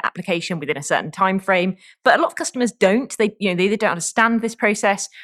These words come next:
or they don't want to spend that next application fee.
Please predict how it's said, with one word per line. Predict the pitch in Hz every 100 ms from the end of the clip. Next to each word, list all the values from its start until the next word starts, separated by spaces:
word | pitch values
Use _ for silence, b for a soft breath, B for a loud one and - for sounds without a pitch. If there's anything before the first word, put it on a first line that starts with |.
| B -
or | 170
they | 170
don't | 180
want | 160
to | 160
spend | - 185 180 175
that | 170 175
next | 180 - -
application | - - 190 254 240 226 226
fee. | 233 214 214